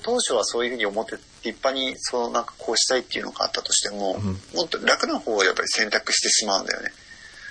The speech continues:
Speaker 1: だから、その勉強に関して言っても、その、やっぱり前も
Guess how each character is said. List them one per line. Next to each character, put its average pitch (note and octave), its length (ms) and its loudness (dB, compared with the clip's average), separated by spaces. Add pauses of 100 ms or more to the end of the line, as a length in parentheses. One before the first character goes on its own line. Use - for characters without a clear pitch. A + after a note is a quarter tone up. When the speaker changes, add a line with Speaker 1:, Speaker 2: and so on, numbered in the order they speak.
(200)
Speaker 1:
だ D3 120 4
か C3+ 120 6
ら、 A2 280 6
そ A2 120 -2
の G#2 60 -4
勉 C3+ 200 0
強 A#3 120 2
に A3+ 100 2
関 A3+ 240 -4
し - 80 -2
て - 220 2
言 G#2+ 220 0
っ - 20 -18 (340)
て - 100 -2
も、 G2+ 240 0
そ G#2+ 120 0
の、 G2+ 100 4
や G2+ 60 6
っ - 60 -4
ぱ B2 100 4
り G#2+ 120 4
前 D3+ 200 6
も F#2+ 180 -2